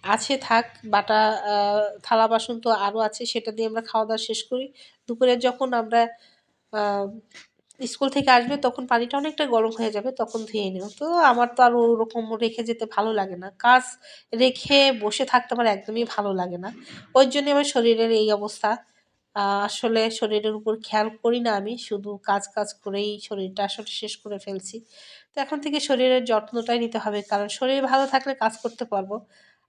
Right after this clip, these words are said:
আর শরীর খারাপ থাকতে তো আসলে কিছুই করা যায় না। তো আলহামদুলিল্লাহ আগের থেকে অনেকটা ভালো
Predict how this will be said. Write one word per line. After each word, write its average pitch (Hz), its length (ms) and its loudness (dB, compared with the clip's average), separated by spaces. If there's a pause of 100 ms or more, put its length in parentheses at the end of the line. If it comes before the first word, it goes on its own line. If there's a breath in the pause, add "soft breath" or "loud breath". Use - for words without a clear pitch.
আর 226 220 2 (120)
শরীর 247 300 0
খারাপ 226 260 2
থাকতে 240 280 -2
তো 247 120 0
আসলে 220 280 0
কিছুই 233 340 -4
করা 208 220 0
যায় 190 260 0
না। 196 100 -8 (720 soft breath)
তো - 40 -
আলহামদুলিল্লাহ 302 640 2 (120)
আগের 269 300 2
থেকে 311 200 2
অনেকটা 269 360 4 (100)
ভালো 285 340 4